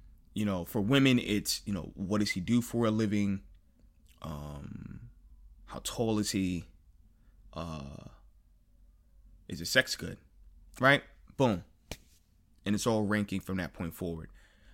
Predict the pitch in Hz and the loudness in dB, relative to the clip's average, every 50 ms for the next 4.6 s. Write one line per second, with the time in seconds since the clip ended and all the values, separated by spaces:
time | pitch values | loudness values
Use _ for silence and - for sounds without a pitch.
0 | - - - 127 131 - - 226 269 254 226 185 175 165 156 151 - - 139 135 | -12 0 0 0 0 2 2 0 2 4 4 2 4 4 2 0 -2 -2 0 2
1 | 139 127 120 104 120 117 117 107 104 - - 92 - - - 120 120 - - 113 | 4 2 4 4 4 4 4 2 0 -2 -6 -10 -8 -4 -4 -4 -4 -2 -6 -6
2 | 104 - - 101 107 110 98 107 104 104 98 - - 98 98 95 98 95 95 - | -6 -2 -2 0 0 2 2 0 0 0 -2 -4 -4 -4 -2 -2 -2 -2 -2 -4
3 | - 92 92 - - - 90 - - 92 117 156 170 160 156 165 156 151 151 - | -6 -4 -4 -2 -2 -2 -4 -4 -2 0 0 2 0 0 -2 -4 -4 -6 -6 -8
4 | - - - - 117 110 104 98 95 90 85 | -8 -8 -4 0 0 2 2 2 0 -2 -6